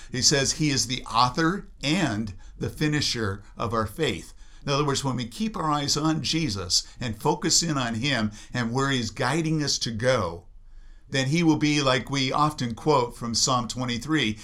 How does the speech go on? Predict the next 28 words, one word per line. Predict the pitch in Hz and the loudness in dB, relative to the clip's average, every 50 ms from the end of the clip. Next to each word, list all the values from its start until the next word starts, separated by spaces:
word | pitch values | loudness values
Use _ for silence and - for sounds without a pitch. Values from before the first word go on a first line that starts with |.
| - - | -14 -6
he's | - 165 165 160 160 143 147 | -2 0 2 2 2 2 2
our | 123 120 | 2 2
shepherd, | 113 - - - 156 143 - - 117 101 101 - - - - - - - - | 4 2 4 4 4 2 2 0 -2 -2 -4 -6 -12 -18 -20 -20 -20 -12 -6
and | - 127 127 | -4 -2 0
he | 131 131 | 0 2
knows | 135 143 143 151 160 156 - | 2 4 6 6 6 6 4
how | 156 139 | 4 2
to | 127 127 | 2 0
guide | 120 104 127 123 131 131 123 | 0 0 0 2 2 2 2
us. | 113 101 - - | 0 0 -2 -2
He | 135 135 | -2 -2
knows | 127 131 131 131 120 - | 0 2 2 2 2 2
how | 139 131 | 0 0
to | 113 127 | 0 0
lead | 120 117 117 139 139 135 | -2 -2 -2 -2 0 0
us. | 127 107 98 - - - - - - | 2 2 2 2 2 0 -4 -8 -6
He | 139 | -2
knows | 135 135 139 139 143 - | 0 0 2 2 2 2
how | 151 123 | 2 0
to | 123 113 | 0 0
restore | 120 120 120 110 - - - - 160 139 139 131 117 | -2 -2 0 2 2 2 2 2 0 0 2 0 0
us. | 104 101 - - - - - - | 0 0 0 -2 -2 -6 -10 -6
He | - 147 | -4 -2
knows | 143 143 147 139 - | 0 0 0 0 0
how | 127 113 | 0 -2
to | 110 113 | -2 -4
heal | 104 - - 135 123 113 113 107 | -6 -6 -6 -6 -4 -4 -4 -4
us. | 98 - - - - - - | -6 -2 0 2 2 2 0